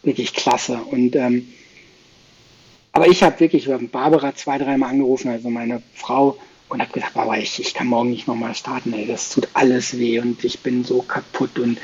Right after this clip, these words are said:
und ja, ich hab mich dann aber eigentlich wie damals auch beim, ähm, <clears throat>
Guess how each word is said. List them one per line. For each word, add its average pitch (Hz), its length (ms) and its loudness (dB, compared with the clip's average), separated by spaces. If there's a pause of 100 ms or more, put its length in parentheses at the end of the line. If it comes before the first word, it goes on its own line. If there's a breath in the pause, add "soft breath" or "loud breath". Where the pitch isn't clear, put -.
(640 loud breath)
und - 240 0
ja, 123 280 8
ich 123 100 -6
hab - 140 0
mich 151 180 6
dann 151 160 6
aber 139 200 4
eigentlich 147 440 0
wie 156 120 0
damals 156 480 4
auch 143 220 -2
beim, 127 380 0
ähm, 120 400 -2 (500)
<clears throat> 127 200 2